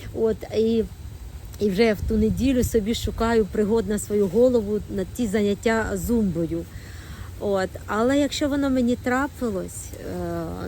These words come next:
ну нічого, я спробую, подивлюся. Ще не знаю, скільки воно коштує. Може, там вартість така, що... я скажу: "Дякую дуже", і, знаєте, якось потім пізніше. Але в усякому разі, от, я поки не знайшла собі партнера, да, там,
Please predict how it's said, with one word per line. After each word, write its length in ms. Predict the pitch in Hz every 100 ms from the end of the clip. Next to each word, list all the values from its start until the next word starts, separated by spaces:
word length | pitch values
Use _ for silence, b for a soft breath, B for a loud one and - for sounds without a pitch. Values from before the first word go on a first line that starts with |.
| 190
ну 120 | 247
нічого, 640 | 330 349 - 359 320 208
я 140 | 185 202
спробую, 540 | - 247 302 277 247 -
подивлюся. 580 | 190 208 214 269 330
Ще 160 | 320 269
не 80 | 254
знаю, 160 | 330
скільки 220 | 285 254 220
воно 160 | 220
коштує. 500 | 214 403 359 - 202
Може, 240 | 196 220 233
там 220 | 226 220
вартість 380 | 240 247 240 -
така, 320 | 220 - 226
що... 240 | - 214 196 B B B B B - -
я 180 | 226
скажу: 460 | 226 - 233 233 226 214
"Дякую 480 | 247 262 247 220 208
дуже", 460 | 190 247 220 226
і, 320 | 214 208 202
знаєте, 600 | 196 175 214 208 190 190 185 B B B B - 208
якось 360 | 208 214 208 -
потім 340 | 226 208 208 185
пізніше. 680 | 202 180 190 175 - 180 175 151
Але 180 | 214 247
в 40 |
усякому 400 | 392 349 302 254
разі, 300 | 254 277 233
от, 120 | 233 233 226 220 202 208 220 208
я 140 | 247
поки 340 | 247 277 277
не 100 | 240
знайшла 400 | 220 240 240 247
собі 280 | 240 233 214
партнера, 680 | 226 254 - 381 415 339 156 - -
да, 180 | 208 262
там, 200 | -